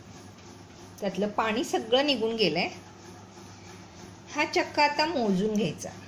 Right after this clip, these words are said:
जेवढं चक्का असेल तेवढंच साखर घ्यायचं, त्यातलं थोडंसंच कमी करायचं. ज्यांना गोड आवडत असेल त्यांनी तेवढंच साखर घ्यायचं आणि ज्यांना नाही आवडत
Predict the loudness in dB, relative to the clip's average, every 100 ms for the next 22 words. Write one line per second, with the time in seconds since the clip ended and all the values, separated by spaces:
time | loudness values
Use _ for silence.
0 | -16 -16 -16 -18 -16 -14 -14 -14 -8 2
1 | 6 6 6 6 4 -2 2 2 4 6
2 | 6 6 4 2 2 -6 -16 -16 -16 -18
3 | -18 -18 -18 -8 4 6 6 4 4 0
4 | 2 2 2 2 0 2 2 4 0 4
5 | 4 4 2 0 2 2 2 0 -2 -6
6 | -12 -14 -18 -14 -12 -12 -14 -14 0 4
7 | 6 4 2 6 6 8 6 6 4 6
8 | 4 4 2 2 2 4 6 4 4 0
9 | 2 2 2 0 -4 -6 -12 -16 -12 -2
10 | 2 2 4 4 4 4 2 4 4 2